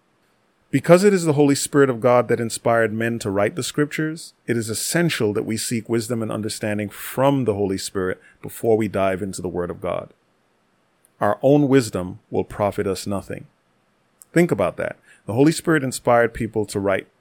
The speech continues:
things down. Okay, they were human, so there's still gonna be some element of humanity in there. But it's the Holy Spirit who knew what he wanted to get on that paper.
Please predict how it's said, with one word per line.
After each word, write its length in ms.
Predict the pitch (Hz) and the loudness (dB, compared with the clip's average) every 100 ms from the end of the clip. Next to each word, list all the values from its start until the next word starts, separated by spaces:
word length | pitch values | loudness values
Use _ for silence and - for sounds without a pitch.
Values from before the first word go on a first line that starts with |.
| _ _ _ | _ _ _
things 300 | 110 101 95 | -6 -6 -6
down. 320 | 95 92 80 - _ _ _ _ _ _ _ - | -8 -8 -10 -18 _ _ _ _ _ _ _ -14
Okay, 240 | - 113 | -4 0
they 140 | 131 139 | 6 6
were 120 | 147 | 6
human, 400 | 123 120 120 139 | 4 0 0 -2
so 580 | - 110 104 104 104 104 | 0 2 4 4 4 0
there's 320 | 113 113 113 | -4 0 0
still 200 | - 123 | 0 0
gonna 220 | 117 120 110 | 0 -2 -2
be 160 | 113 | -4
some 400 | 107 113 113 110 - | -2 -2 -2 -4 -2
element 420 | 110 107 110 107 | 0 0 -2 -6
of 140 | 101 | -8
humanity 640 | - 113 104 107 107 - 101 | -6 -4 -2 -2 -4 -4 -6
in 300 | - 104 95 | -6 -6 -4
there. 280 | 92 104 143 _ _ _ _ _ _ _ _ _ _ | -4 -4 -8 _ _ _ _ _ _ _ _ _ _
But 140 | 131 120 | 2 2
it's 140 | 110 | 2
the 100 | 110 | 4
Holy 200 | 139 139 | 6 6
Spirit 500 | - - 160 127 - _ - | 2 4 6 6 0 _ -6
who 160 | 127 | -2
knew 180 | 123 135 | 2 2
what 160 | 123 127 | 2 2
he 80 | |
wanted 300 | 123 123 117 | 0 0 -2
to 60 | 113 | -2
get 180 | 110 117 | 0 0
on 160 | 117 110 | 0 -2
that 180 | 107 | -2
paper. 520 | 123 156 147 98 110 | 2 2 2 -2 -4